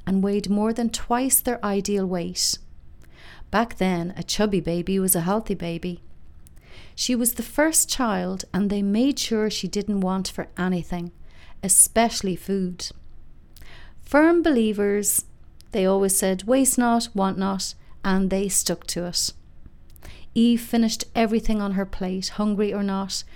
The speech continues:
and there was always plenty of dessert. A meal without a cake or dessert was simply not a meal.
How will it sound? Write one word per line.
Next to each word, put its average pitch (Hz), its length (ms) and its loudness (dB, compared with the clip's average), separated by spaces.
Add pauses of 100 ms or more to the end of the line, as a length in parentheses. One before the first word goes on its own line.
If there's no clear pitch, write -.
(200)
and 214 140 2
there 214 60 4
was 208 240 2
always 202 420 4
plenty 185 360 0
of 160 100 -6
dessert. 180 580 -4 (920)
A 190 80 2
meal 185 360 6
without 185 340 0
a 185 60 -4
cake 226 460 0
or 190 100 2
dessert 185 520 0
was 170 120 0
simply 208 520 2
not 190 280 -2
a 190 40 0
meal. 170 360 -2